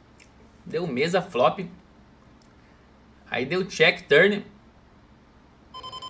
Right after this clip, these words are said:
E agora mandou, né? Não se betaria o flush draw. Não se betaria as de dois, as de seis.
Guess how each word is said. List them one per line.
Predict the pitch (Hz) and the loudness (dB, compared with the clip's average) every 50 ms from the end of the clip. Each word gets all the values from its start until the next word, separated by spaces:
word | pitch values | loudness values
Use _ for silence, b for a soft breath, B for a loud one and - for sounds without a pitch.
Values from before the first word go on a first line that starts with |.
| - - - - - - - - - - - - - - - - - - _ - - - - | -18 -20 -20 -20 -20 -20 -20 -20 -20 -20 -20 -20 -20 -20 -20 -20 -20 -20 _ -20 -20 -14 -6
E | 131 | -4
agora | 127 131 123 127 135 143 156 | -2 0 2 2 2 2 2
mandou, | 175 196 208 180 135 117 117 135 165 | 2 0 -2 -2 -2 -2 0 0 0
né? | 180 202 196 196 - - - | -2 -2 -4 -6 -8 -14 -14
Não | - 123 143 180 220 | -10 -8 -6 -6 -6
se | - - 240 | -6 -4 -2
betaria | 208 208 202 180 131 120 - 185 | -2 0 2 2 2 2 2 0
o | 190 | -4
flush | - 170 165 - 139 | -4 -4 -6 -6 -2
draw. | 123 120 131 170 190 170 139 - | 0 2 2 2 2 -2 -4 -8
Não | - 139 170 | -10 -12 -10
se | 196 - 208 | -8 -6 -6
betaria | 196 196 - 147 - 147 160 147 | -4 -4 -2 -2 -2 2 2 2
as | 151 151 | 2 0
de | 143 | -2
dois, | 123 113 127 165 190 185 - | -4 -2 -2 -2 -2 -4 -6
as | - 135 143 | -8 -8 -8
de | 139 | -10
seis. | - - - 156 - - - - - - - - | -8 -4 -4 -4 -4 -4 -8 -10 -16 -20 -20 -20